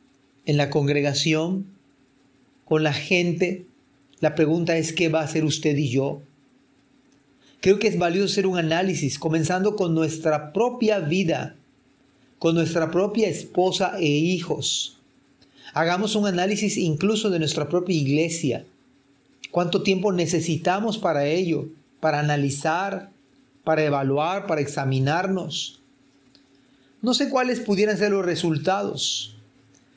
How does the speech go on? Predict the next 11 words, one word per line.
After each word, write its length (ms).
pero 180
por 160
más 240
bien 260
que 80
podamos 680
estar, 580
siempre 600
vamos 340
a 80
necesitar 520